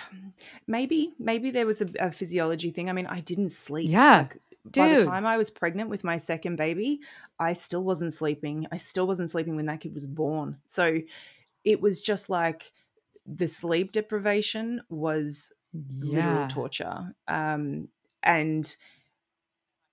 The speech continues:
Speaker 1: and I, like, I was always, like, I was either always breastfeeding, pregnant, both,
Speaker 2: Yeah.
Speaker 1: or sleep
Speaker 2: That's a lot.
Speaker 1: deprived. And, like, I don't,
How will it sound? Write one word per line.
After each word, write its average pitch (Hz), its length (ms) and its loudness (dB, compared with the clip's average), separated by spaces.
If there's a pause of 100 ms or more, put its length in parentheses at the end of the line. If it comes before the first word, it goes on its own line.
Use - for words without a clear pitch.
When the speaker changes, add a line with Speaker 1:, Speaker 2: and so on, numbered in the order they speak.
(320)
Speaker 1:
and 185 160 0
I, 151 200 0 (120)
like, 143 320 0 (440)
I 160 100 -4
was 156 140 -4 (100)
always, 180 420 2
like, 151 160 -6
I 147 40 2
was 151 180 0
either 156 240 0
always 165 600 0 (540)
breastfeeding, 175 840 -2 (120)
pregnant, 165 720 -4
both, 156 460 2
Speaker 2:
Yeah. 147 240 -8 (880)
Speaker 1:
or 160 80 -4
sleep 165 240 0
Speaker 2:
That's 170 100 -10
a 165 60 -10
lot. 147 220 -4
Speaker 1:
deprived. - 260 -14 (100)
And, 156 540 0 (560)
like, 175 400 -2 (220)
I 214 140 -6
don't, 262 140 -4